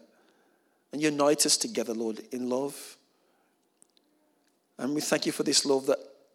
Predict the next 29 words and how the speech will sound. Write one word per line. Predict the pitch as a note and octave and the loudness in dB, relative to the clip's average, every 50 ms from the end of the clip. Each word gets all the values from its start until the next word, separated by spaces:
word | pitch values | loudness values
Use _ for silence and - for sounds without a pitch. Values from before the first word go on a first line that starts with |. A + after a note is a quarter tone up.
| _ _ - | _ _ -10
enables | - C3 C3 C#3 C#3 C#3 C3+ C#3+ C#3 - | -6 -4 0 2 2 2 2 0 0 0
us | C#3+ C3 - | 2 0 0
to | - - | 0 0
navigate | C3+ C3 C3 C3+ C3+ C3 B2 A2+ G#2 A#2 A2 A2 - - - - _ _ | 0 0 0 0 0 0 -2 -2 0 0 0 0 -2 -6 -16 -20 _ _
the | - A2+ | -12 -8
times | - - - B2 A#2+ A#2+ A2+ A#2 | -6 -4 -2 -2 -2 -2 -2 -4
of | A2+ - | -4 -4
difficulty | - C3+ - - - C#3 C3 - - - C3+ B2+ B2+ B2 B2 - - - - _ _ - | -4 -4 -4 -2 -2 -2 0 0 0 0 2 2 0 0 -2 -8 -20 -20 -20 _ _ -6
in | A#2 G#2+ | -2 -2
our | A2 A2 | 0 0
relationships | G#2+ G#2 G#2+ A2 A2+ G#2+ - - - - - G#2+ - - - | 0 0 2 2 2 0 0 -2 -2 -2 -2 -2 -4 -6 -6
with | A2 G2 | -4 -4
each | A2+ A2 - - - | -2 -2 0 0 0
other. | A#2 A2+ A2+ A2 G#2+ - - - - _ _ _ _ _ _ _ _ _ _ _ _ _ _ _ _ - - - - - - _ | 0 0 0 -2 -4 -8 -14 -20 -20 _ _ _ _ _ _ _ _ _ _ _ _ _ _ _ _ -20 -20 -20 -20 -20 -4 _
But | - C#3 C#3+ | 6 10 12
also, | D3 D3+ D3 - - | 12 12 12 10 4
Lord, | B2+ A#2 A#2 A2+ A2 A#2 - | 4 4 4 2 0 -4 -8
we | - B2 C3 | -6 -6 -4
thank | - - C3+ C3 - | -2 -2 -4 -4 -4
you | C3 | -6
for | - - | -4 -4
the | B2 A2+ B2+ A#2+ | -2 0 0 -2
equipping | A#2+ - - - D3 C#3 - - C#3 B2+ | -2 -2 -4 -4 -4 -2 -2 -4 -4 -4
that | B2 - - | -4 -4 -6
comes | - C3+ B2+ A#2+ A#2+ - | -4 -4 -2 -2 -2 -2
from | - B2 A#2+ - | -4 -4 -4 -2
us | A#2+ A2 - | -2 -2 -2
being | - - B2+ B2+ B2 A#2+ A2+ | -2 -2 -2 -2 -2 -2 -4
together | - - A#2 G#2+ A2+ G#2+ G#2 A2+ A2 | -4 -4 -2 0 0 0 0 -2 -6